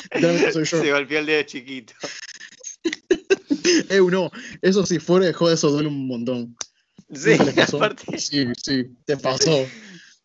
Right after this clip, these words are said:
Speaker 2: Tipo, pa-, un día
Speaker 1: O
Speaker 2: voy a
Speaker 1: sea,
Speaker 2: mirar el dedo y lo voy a tener para el otro lado.
Speaker 1: eso te va a reiniciar, o sea, te reinicia, boludo. Suena el Windows ahí. Turururun.
Speaker 2: <laughs>
Speaker 1: Ay, no.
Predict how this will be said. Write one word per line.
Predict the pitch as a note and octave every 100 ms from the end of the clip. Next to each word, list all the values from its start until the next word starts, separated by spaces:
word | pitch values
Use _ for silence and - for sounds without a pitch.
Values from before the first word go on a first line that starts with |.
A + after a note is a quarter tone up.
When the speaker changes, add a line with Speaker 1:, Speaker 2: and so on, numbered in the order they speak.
| _ -
Speaker 2:
Tipo, | D#3+ D#3 C#3+
pa-, | D3 -
un | E3 F3+
día | G#3+
Speaker 1:
O |
Speaker 2:
voy | E3
a |
Speaker 1:
sea, | C3+
Speaker 2:
mirar | C3 D3+
el |
dedo | C#3+ E3+
y |
lo | B2+
voy | C3
a | B2+
tener | B2+ C#3
para | - A#2
el | B2
otro | B2+
lado. | B2 G#2 - _ _ _ _ _ _ _
Speaker 1:
eso | F3 G3+
te | F#3
va | F3
a | F#3
reiniciar, | G3+ F#3+ D#3+ D3+ F#3 F3+
o | D3
sea, | - E3
te | D#3+
reinicia, | D#3 D#3 F3+ D#3+
boludo. | C3+ C#3 B2+
Suena | D#3+ E3+
el | D3+
Windows | E3+ D#3+ C#3+
ahí. | D3 C#3+ _ _
Turururun. | C#4 C4+ G3+ G3 D3+ C#3+ D3 D#3 D#3+ F3 - _ _ -
Speaker 2:
<laughs> | C4+ C#4+ E4 -
Speaker 1:
Ay, | G#2
no. | G2+